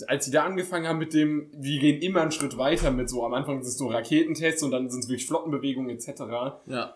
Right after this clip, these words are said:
Speaker 1: Da dachte man sich schon nur so, das war ja vor allem am Anfang seiner Amtszeit relativ, also war auf jeden Fall erste Hälfte, wo man dachte so, „Gott,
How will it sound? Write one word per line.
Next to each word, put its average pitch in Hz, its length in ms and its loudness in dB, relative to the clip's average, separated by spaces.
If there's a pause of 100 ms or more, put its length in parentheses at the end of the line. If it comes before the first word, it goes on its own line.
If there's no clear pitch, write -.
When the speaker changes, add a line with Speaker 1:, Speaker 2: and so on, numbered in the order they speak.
(140)
Speaker 1:
Da 143 100 2
dachte 147 240 0
man 147 140 2
sich 139 80 0
schon 156 220 4
nur 147 120 4
so, 139 480 6
das 131 180 -2
war 135 60 0
ja 151 100 0
vor 170 120 4
allem 170 100 8
am 156 220 4
Anfang 185 580 8
seiner 156 280 6
Amtszeit 160 440 4
relativ, 131 480 4
also 131 160 2
war 147 60 6
auf 143 120 -2
jeden 180 280 0
Fall 147 180 2
erste 147 260 0
Hälfte, 160 280 0
wo 131 100 -2
man 131 160 0
dachte 139 220 -2
so, 127 180 0
„Gott, 135 300 4